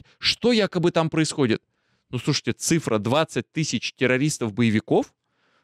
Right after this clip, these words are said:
над этим сейчас ржёт и издевается пол Телеграма. Многие, конечно, как воды в рот набрали, не заметили очевидного бреда. Э, но более-менее свободные эксперты, кстати, сейчас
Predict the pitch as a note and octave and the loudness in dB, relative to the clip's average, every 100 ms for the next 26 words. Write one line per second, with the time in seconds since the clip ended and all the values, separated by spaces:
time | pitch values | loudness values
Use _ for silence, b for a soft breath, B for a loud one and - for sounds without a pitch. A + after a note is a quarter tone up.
0 | _ B2 B2+ F#3+ A3 E3 C3 - F3+ - | _ 0 2 2 0 -2 0 2 0 0
1 | - B2+ B2 C#3+ G#3 C#3+ A#2 C3+ C3+ G3 | -4 0 2 2 2 2 0 2 2 2
2 | E3+ - _ D3+ F#3 - - D#3+ E3+ D3+ | 0 -6 _ 0 2 0 -2 0 2 2
3 | C#3+ G#2+ G2+ - _ _ _ _ _ _ | 2 0 -2 -10 _ _ _ _ _ _
4 | C#3+ G#3 A3 D#3 D3+ D#3 D#3+ C#3+ - A#2+ | 0 2 4 2 2 2 2 0 0 0
5 | G#2 - - - E3 D3 C3+ C#3+ - C#3+ | -2 0 -2 0 0 2 2 2 2 0
6 | C#3 C3+ A#2+ C3+ D#3+ D3+ A#2+ A2+ - A#2+ | 4 4 4 2 2 2 2 0 0 0
7 | F3 - _ C#3+ - F#3 F#3+ D#3+ D#3+ D#3 | 0 -2 _ -6 0 0 2 0 0 2
8 | D#3 D3 B2+ D3+ _ _ _ b b b | 2 2 0 -10 _ _ _ b b b
9 | b b b b - A#2+ A2 G2+ C#3+ G#3 | b b b b -4 0 2 4 4 4
10 | D#3+ C3+ B2+ D#3 C3+ G#3+ F#3 E3 F3 D3+ | 4 0 -4 -2 2 4 4 4 4 4
11 | B2+ - C#3 D3+ D#3+ B2 B2 - - A3 | 2 2 0 2 2 2 -2 -2 -2 0
12 | D#3 - F#3 D#3+ C#3+ | 0 0 -2 0 0